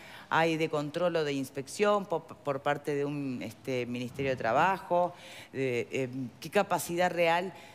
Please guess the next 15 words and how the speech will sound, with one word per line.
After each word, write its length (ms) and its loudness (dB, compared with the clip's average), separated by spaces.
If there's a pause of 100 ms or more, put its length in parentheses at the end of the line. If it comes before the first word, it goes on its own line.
(120)
de 320 2
agremiarse, 1000 2 (200)
de 100 0
defender 400 0
sus 200 -4
derechos 840 0
y 160 0
de 140 4
no 180 0
terminar 760 2 (360)
en 120 0
una 160 0
suerte 360 2
de, 520 4
eh, 180 -2